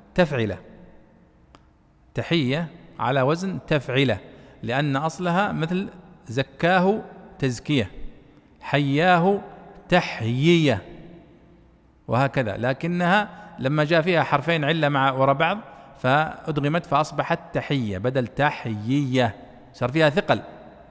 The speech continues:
فمثلها توراة على وزن تفعلة وإفعيل، إنجيل على وزن إفعيل. قال: "هذا تعسف لأنهما أعجميان"،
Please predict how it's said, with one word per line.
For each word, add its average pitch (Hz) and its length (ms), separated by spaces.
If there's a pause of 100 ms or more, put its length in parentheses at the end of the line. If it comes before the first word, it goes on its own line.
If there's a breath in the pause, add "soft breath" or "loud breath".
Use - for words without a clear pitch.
(1600 soft breath)
فمثلها 190 480
توراة 170 540 (340)
على 127 140
وزن 156 300
تفعلة 107 420 (1900 soft breath)
وإفعيل، 131 440 (640)
إنجيل 139 400
على 131 140
وزن 143 240
إفعيل. 117 300
قال: 185 180
"هذا 208 160
تعسف 185 580
لأنهما 175 500
أعجميان"، 165 680